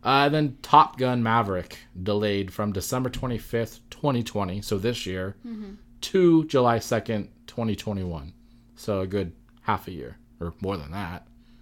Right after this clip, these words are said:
Speaker 1: Eight months, right? Seven
Speaker 2: Yeah,
Speaker 1: months?
Speaker 2: ish, yeah. Um, I just have a question. You're talking about all these delays. We talked about Tenet last week. Whatever happened to that? What's the update? Any updates?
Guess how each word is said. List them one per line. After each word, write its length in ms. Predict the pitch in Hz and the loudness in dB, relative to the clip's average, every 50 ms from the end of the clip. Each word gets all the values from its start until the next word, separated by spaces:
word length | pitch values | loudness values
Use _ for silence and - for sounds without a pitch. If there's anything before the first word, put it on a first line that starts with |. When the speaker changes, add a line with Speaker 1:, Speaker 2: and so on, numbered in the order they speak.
| - - - - - | -20 -20 -18 -10 -8
Speaker 1:
Eight 160 | 90 90 82 | -6 -6 -6
months, 300 | 80 98 98 87 80 - | -6 -8 -8 -8 -8 -6
right? 220 | 92 98 107 110 - - - - - - - - _ _ - - - - - - - | -6 -4 -6 -6 -8 -14 -20 -20 -20 -20 -20 -20 _ _ -20 -20 -20 -20 -20 -16 -10
Seven 180 | - 87 92 104 | -8 -4 -2 -2
Speaker 2:
Yeah, 60 | 107 | -2
Speaker 1:
months? 300 | 107 104 104 - - - | -2 -2 -4 -6 -8 -10
Speaker 2:
ish, 320 | 208 214 220 - - - | -12 -12 -12 -12 -12 -12
yeah. 160 | 214 208 214 220 - _ _ _ _ _ _ _ - - - - _ _ - | -14 -14 -14 -16 -18 _ _ _ _ _ _ _ -20 -20 -20 -20 _ _ -4
Um, 640 | 240 247 247 247 247 240 247 247 247 247 240 240 - | -2 0 0 0 0 0 -2 -2 -4 -4 -6 -6 -4
I 100 | 254 262 | -4 -4
just 120 | 254 254 - | -4 -4 -4
have 100 | 240 214 | -6 -6
a 40 | 214 | -4
question. 480 | 214 233 220 220 - 214 196 196 196 196 220 | -4 -6 -6 -6 -6 -8 -8 -8 -10 -14 -16
You're 100 | 214 208 | -10 -6
talking 180 | 226 214 214 | -4 -4 -4
about 140 | 202 196 180 | -2 -2 -2
all 80 | 190 202 | -2 -2
these 120 | 196 196 | -4 -6
delays. 600 | 185 196 180 190 202 196 185 185 185 - - - - _ - | -8 -8 -6 -4 -4 -4 -4 -6 -8 -10 -14 -16 -18 _ -20
We 100 | 190 185 | -16 -12
talked 200 | 180 180 196 190 | -8 -8 -8 -8
about 180 | 175 170 170 | -8 -12 -12
Tenet 240 | - - 185 185 - | -12 -12 -10 -10 -8
last 220 | 175 185 202 202 - | -8 -8 -8 -8 -10
week. 260 | 170 165 165 - - - _ _ _ _ _ - - _ _ _ _ _ - | -12 -14 -14 -16 -20 -20 _ _ _ _ _ -20 -20 _ _ _ _ _ -12
Whatever 340 | - 202 202 202 202 202 208 | -8 -4 -2 -2 -2 -2 -2
happened 320 | 208 196 196 196 190 190 | -4 -6 -6 -8 -8 -8
to 60 | 185 175 | -6 -4
that? 240 | 190 220 196 - - - - _ - - - | -4 -4 -4 -4 -8 -16 -20 _ -20 -18 -14
What's 180 | 208 208 - - | -12 -12 -12 -10
the 100 | 202 202 | -8 -8
update? 380 | 202 202 - 202 190 165 - - _ _ - | -8 -6 -8 -8 -10 -10 -10 -14 _ _ -12
Any 140 | - 202 196 | -10 -8 -8
updates? 380 | 196 196 - 262 277 269 - | -8 -8 -8 -8 -8 -8 -10